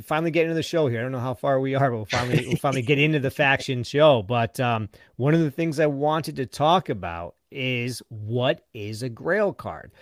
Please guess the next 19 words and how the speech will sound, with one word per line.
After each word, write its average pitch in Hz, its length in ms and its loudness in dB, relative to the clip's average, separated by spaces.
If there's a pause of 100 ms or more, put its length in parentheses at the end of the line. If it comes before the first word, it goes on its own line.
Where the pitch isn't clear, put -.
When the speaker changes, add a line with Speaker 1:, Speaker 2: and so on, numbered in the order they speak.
(160)
Speaker 1:
So - 140 -6
I 107 80 -2
just 127 300 -4
pulled 151 240 2
down 151 260 2
this 143 200 -6
monster 131 600 -4
card, 127 420 -4
the 101 80 -12
best 131 340 -8
card 139 200 0
in 127 60 -2
my 123 140 -6
collection. 117 480 -8
Is 127 240 -6
this 147 180 -8
a 156 60 -6
Grail 156 280 0
card? 165 340 0